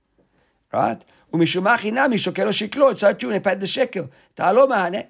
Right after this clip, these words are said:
tebelavachi yesh lo chelek b'korbanot tzibur kedidan. We learned, look at Rashi, the Ran says, "Hey, Ketubot Kuf Chet," and in Baba Metzia, we learned that he's already got a hadrega. Why? Tormin ala avud. Remember this? We learned in Ketubot that Tormin ala avud v'la kavui.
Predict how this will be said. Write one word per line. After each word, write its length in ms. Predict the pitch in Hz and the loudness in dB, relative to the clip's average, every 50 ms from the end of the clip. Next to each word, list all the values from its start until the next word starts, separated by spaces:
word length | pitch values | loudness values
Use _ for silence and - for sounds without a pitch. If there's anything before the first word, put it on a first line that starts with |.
| _ _ | _ _
tebelavachi 560 | - 170 170 190 208 214 240 262 - - 202 | -8 -4 0 0 0 2 2 0 -2 -2 -4
yesh 220 | 196 208 214 180 - | -6 -6 -6 -6 -6
lo 80 | - | -8
chelek 240 | - - 190 214 220 | -6 -6 -6 -6 -6
b'korbanot 380 | - 208 - 196 202 214 220 208 | -8 -10 -8 -8 -6 -6 -6 -8
tzibur 220 | - 202 202 208 | -8 -8 -10 -8
kedidan. 420 | 190 208 202 208 277 254 214 165 - - - - _ _ _ - | -8 -8 -4 -2 0 0 0 -2 -6 -14 -20 -20 _ _ _ -4
We 200 | - 185 208 208 | -2 0 0 4
learned, 400 | 208 240 285 285 254 190 - - | 4 6 4 4 2 -2 -4 -4
look 160 | 190 196 196 | -4 -4 0
at 60 | 202 | 0
Rashi, 320 | 208 202 202 - - 180 180 | 0 0 0 -2 -6 -8 -6
the 80 | 175 | -2
Ran 200 | 175 185 202 208 | 0 0 0 0
says, 200 | 202 214 233 208 | -2 -4 -6 -6
"Hey, 120 | 208 202 - | -6 -6 -6
Ketubot 460 | - 180 175 - 220 233 226 226 - | -6 -10 -10 -10 -8 -8 -8 -8 -8
Kuf 320 | - - 226 214 220 - | -6 -8 -8 -8 -4 0
Chet," 280 | - 277 277 247 - - | 4 4 4 4 2 -2
and 100 | 165 180 | -10 -6
in 60 | 180 | -4
Baba 160 | 196 190 196 | -4 -4 -4
Metzia, 360 | 202 202 185 190 - 269 247 | -6 -8 -10 -10 -8 -8 -6
we 100 | 208 190 | -4 -4
learned 400 | 185 208 262 269 247 202 156 - _ _ _ _ _ _ _ _ | 0 2 4 4 2 0 -4 -14 _ _ _ _ _ _ _ _
that 200 | 160 165 165 156 | -4 -4 -4 -4
he's 180 | 147 180 160 175 | -8 -8 -6 -6
already 200 | 185 214 240 226 | -6 -6 -6 -6
got 200 | 196 226 226 214 | -6 -4 -2 -2
a 40 | |
hadrega. 380 | 202 185 185 226 240 208 180 156 | -2 -2 -2 -4 -4 -4 -4 -4
Why? 580 | 147 139 - - 156 156 165 202 247 247 196 - _ _ _ _ _ _ - | -4 -4 -2 -2 0 0 0 0 -2 -4 -8 -12 _ _ _ _ _ _ -2
Tormin 520 | - 185 180 180 180 185 208 247 247 240 | 4 6 6 6 4 0 -4 -4 -2 0
ala 320 | 226 220 220 220 220 220 208 | 2 2 4 4 4 4 2
avud. 340 | 180 190 277 294 262 190 | 2 2 4 4 4 4
Remember 280 | 143 151 214 233 220 226 | 2 -4 -6 -6 -4 0
this? 360 | 214 262 277 247 - - - _ _ _ _ _ _ | 2 4 4 2 0 -4 -16 _ _ _ _ _ _
We 80 | 165 | -8
learned 160 | 185 214 214 220 | -6 -6 -8 -8
in 80 | 226 | -12
Ketubot 440 | 190 220 185 - 254 262 254 240 202 | -12 -12 -10 -8 -6 -4 -4 -4 -4
that 200 | 208 208 202 _ | -4 -8 -8 _
Tormin 320 | - 208 190 185 202 220 | -6 -4 -4 -2 -4 -2
ala 180 | 220 208 202 175 | 0 2 2 2
avud 200 | 170 196 233 226 | 2 -2 -6 -4
v'la 200 | 226 214 214 196 | -4 -4 -2 0
kavui. 440 | 202 202 190 214 285 285 233 - | -2 -2 0 0 -2 -2 -2 -4